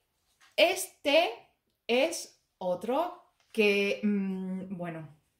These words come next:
también es otra monería. Y mirar, esta ocasión es este. Y bueno, pues este diseño está dedicado a, mm, la temporada de Pascua, porque mirad,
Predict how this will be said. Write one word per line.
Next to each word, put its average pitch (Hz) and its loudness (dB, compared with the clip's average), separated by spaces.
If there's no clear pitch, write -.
también 208 -2
es 208 -4
otra 190 -4
monería. 214 0
Y 208 0
mirar, 190 -2
esta 202 -4
ocasión 233 -2
es 214 2
este. 196 -6
Y 330 2
bueno, 240 4
pues 226 2
este 247 -4
diseño 311 -4
está 226 2
dedicado 277 -2
a, 247 2
mm, 208 -2
la 208 2
temporada 190 -2
de 185 -4
Pascua, 269 -2
porque 208 -4
mirad, 180 -4